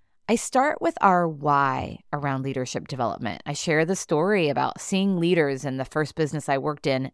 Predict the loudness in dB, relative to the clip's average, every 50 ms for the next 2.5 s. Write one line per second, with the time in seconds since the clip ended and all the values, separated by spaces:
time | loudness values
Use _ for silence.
0 | _ -8 -6 -4 0 2 2 4 4 4 4 2 -2 -14 -16 -10 -6 -4 -2 -2
1 | -2 -4 -6 -6 -6 -4 -4 -4 -4 -6 -4 0 0 0 2 2 0 0 0 -2
2 | -8 -4 -2 -2 -2 -4 -6 -6 -6 -6